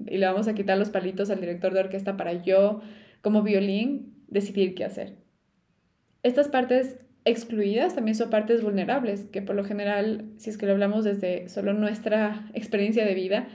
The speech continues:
puede ser una niña herida. Una niña herida que vivió peligro, que vivió agresión, tal vez invalidación, Y lo que quiere venir a decirnos estas partes ex-,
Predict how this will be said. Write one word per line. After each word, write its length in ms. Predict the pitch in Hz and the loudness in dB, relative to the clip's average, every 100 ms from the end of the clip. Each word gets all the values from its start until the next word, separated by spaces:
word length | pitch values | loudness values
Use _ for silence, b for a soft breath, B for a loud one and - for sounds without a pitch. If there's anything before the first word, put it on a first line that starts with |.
| B B B B _ - | B B B B _ 4
puede 220 | 214 220 | 6 6
ser 460 | 214 208 208 202 - | 6 4 2 0 -2
una 180 | 214 208 | 0 4
niña 300 | 233 262 180 | 4 4 2
herida. 360 | 165 - - - - _ _ _ _ - | 0 -4 -8 -12 -20 _ _ _ _ -6
Una 120 | 202 | -4
niña 220 | 208 208 | -2 0
herida 260 | 202 202 208 | 2 2 2
que 100 | 208 | 0
vivió 340 | 196 196 196 | 0 2 0
peligro, 540 | 196 208 247 226 202 202 | 2 0 2 2 0 0
que 100 | 196 | -2
vivió 600 | 196 196 196 185 185 190 | -2 0 2 2 0 -2
agresión, 800 | 185 185 185 233 226 214 208 | -4 -4 -4 -2 0 2 0
tal 140 | 208 196 | 0 -2
vez 160 | 190 | -2
invalidación, 960 | 202 196 190 180 190 214 214 214 208 B B B B B B B _ _ - | 0 0 0 -4 -6 -4 -2 0 -2 B B B B B B B _ _ -4
Y 320 | 233 233 220 | 0 2 4
lo 180 | 233 233 | 4 4
que 160 | 233 | 2
quiere 560 | 233 262 277 339 320 - | 2 4 6 6 2 -2
venir 320 | 202 214 214 240 | 0 2 4 4
a 60 | |
decirnos 440 | 233 214 214 220 226 | 2 2 -2 -2 -4
estas 220 | 214 220 | -6 -4
partes 360 | - 311 233 233 | -2 -2 -2 -2
ex-, 280 | 208 - | -6 -8